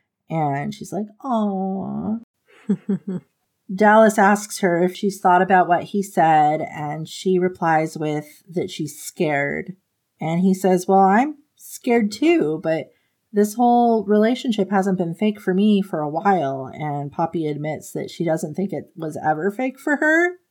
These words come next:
Speaker 2: <laughs>
Speaker 1: which is a pretty big admission.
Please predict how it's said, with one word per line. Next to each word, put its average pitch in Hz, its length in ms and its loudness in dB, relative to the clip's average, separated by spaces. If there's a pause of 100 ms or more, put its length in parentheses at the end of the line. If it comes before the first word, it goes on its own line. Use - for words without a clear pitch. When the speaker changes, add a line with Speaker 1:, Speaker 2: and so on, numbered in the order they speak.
Speaker 2:
<laughs> 220 680 0
Speaker 1:
which 190 160 -10
is 185 120 0
a 180 60 0
pretty 185 360 4
big 165 440 0 (120)
admission. 170 720 0